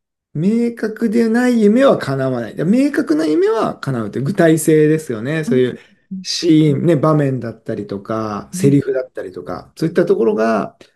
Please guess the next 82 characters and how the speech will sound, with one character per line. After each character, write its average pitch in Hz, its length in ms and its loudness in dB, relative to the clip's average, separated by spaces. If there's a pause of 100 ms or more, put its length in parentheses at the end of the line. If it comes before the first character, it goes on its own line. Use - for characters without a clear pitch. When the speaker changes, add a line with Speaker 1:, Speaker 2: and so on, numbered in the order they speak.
(140)
Speaker 1:
明 151 300 4
確 156 240 -2
に 151 80 2
な 151 100 2
っ 143 40 -4
て、 113 420 -4
ま 190 120 0
あ、 - 20 -6
気 202 120 -2
持 262 140 6
ち 277 100 0
も 240 120 4
そ 226 100 0
こ 208 80 4
に 196 220 2
つ 220 160 -4
い 196 60 -4
て 131 80 -4
い - 40 -6
く - 80 -18
と 113 80 -12
思 104 220 -10
う - 20 -10
の 95 140 -12
で、 107 280 -6 (140)
Speaker 2:
う 196 40 -8
ん。 202 60 -6 (480)
Speaker 1:
う 156 60 0
ん。 117 320 -2 (320)
そ 147 60 -6
の 123 40 -2
視 - 140 -12
覚 175 300 0
情 156 240 2
報 101 240 -6
と 101 100 -8
聴 165 300 -2
覚 147 300 -2
情 139 220 2
報 95 240 -8
と - 140 -12
体 175 320 0
感 180 220 0
覚 107 240 -10
っ - 20 -12
て - 240 -12
い 107 40 -6
う - 20 -10
の 98 120 -8
で、 101 120 -8
ブ 175 180 4
イ 139 220 0
エ 156 40 2 (120)
ー - 80 -4
ケ - 220 -2
ー - 40 -8
っ - 40 -18
て 117 120 -8
い 104 60 -6
う - 20 -8
ね、 101 180 -10 (380)
僕 127 200 2
ら 117 100 0
は - 240 -12
教 127 300 -2
わ 123 40 -2
っ 127 60 -10
て - 100 -8
き - 80 -18
た 117 100 -4
ん 117 60 -4
で 98 80 -6
す - 100 -10
け 120 100 -4
ど 113 100 -6
も。 160 400 2 (120)
Speaker 2:
え、 220 320 0
視 - 220 -4
覚 302 400 2
情 302 320 2
報 208 280 0
と？ 370 440 -6